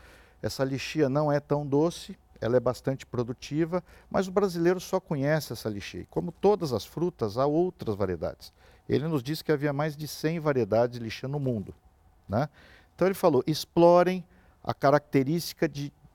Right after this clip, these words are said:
diversidade da lixia. Quando vocês apresentarem isso ao mercado, vai ser uma grande novidade."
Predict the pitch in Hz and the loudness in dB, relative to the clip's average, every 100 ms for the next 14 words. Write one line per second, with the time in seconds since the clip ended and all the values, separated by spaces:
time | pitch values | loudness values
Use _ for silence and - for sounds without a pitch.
0 | _ 110 107 139 127 143 139 - 117 113 | _ -12 -8 -6 2 2 2 -8 4 6
1 | 123 120 120 110 120 117 - 95 82 - | 8 6 2 2 2 0 -8 -8 -8 -12
2 | - - _ - 151 208 196 180 - 143 | -20 -20 _ 4 6 6 2 0 0 -2
3 | 117 113 - 117 113 107 143 143 139 135 | 0 -2 -2 -2 -4 4 4 4 -2 -2
4 | 120 104 135 139 135 131 - 123 113 110 | -2 0 0 0 0 -4 -4 -6 -4 -2
5 | 117 117 120 120 113 87 - - | -4 -2 -4 -4 -4 -6 -8 -18